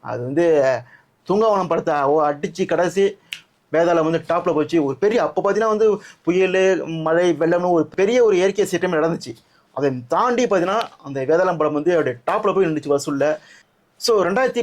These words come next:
பதினஞ்சுக்கு அப்புறம் அஜித் சாருக்கு இது வரைக்கும் தீபாவளிக்கு எந்த படம் ரிலீஸ் ஆகவே இல்லை. So அந்த குறைய இந்த விடாமுயற்சி படம் போக்கணும் அப்படின்றதான் ஃபேன்ஸுக்கு வந்து ஒரு பெரிய ஆசையா இருக்குது. So நீங்க சொல்லுங்க,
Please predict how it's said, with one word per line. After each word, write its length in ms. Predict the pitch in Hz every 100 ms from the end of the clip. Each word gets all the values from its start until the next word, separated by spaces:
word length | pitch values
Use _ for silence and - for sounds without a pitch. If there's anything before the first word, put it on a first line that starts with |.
| -
பதினஞ்சுக்கு 380 | 202 196 180 160
அப்புறம் 260 | 185 185 - _ 143
அஜித் 240 | 175 -
சாருக்கு 240 | 156 151 143
இது 100 | 156
வரைக்கும் 300 | 165 160 156 117
தீபாவளிக்கு 480 | 185 190 165 143 147
எந்த 100 | 131 143
படம் 180 | 147 131
ரிலீஸ் 180 | 151 151
ஆகவே 200 | 147 139
இல்லை. 140 | 131 143 - - -
So 80 | 156 156
அந்த 200 | 190 202 196 -
குறைய 220 | 165 185 180 147
இந்த 160 | 156 143 139
விடாமுயற்சி 480 | 180 190 160 - 151
படம் 240 | 147 147 143
போக்கணும் 320 | 147 151 143
அப்படின்றதான் 420 | 139 135 143 170 - - - -
ஃபேன்ஸுக்கு 480 | 175 208 202 190 170
வந்து 160 | 170
ஒரு 100 | 151 131 165
பெரிய 180 | 180 196 165
ஆசையா 240 | 165 151
இருக்குது. 280 | 147 135 160 160 - - _ _ _ _ _ _ -
So 120 | 294
நீங்க 220 | 220 254 254
சொல்லுங்க, 300 | 233 220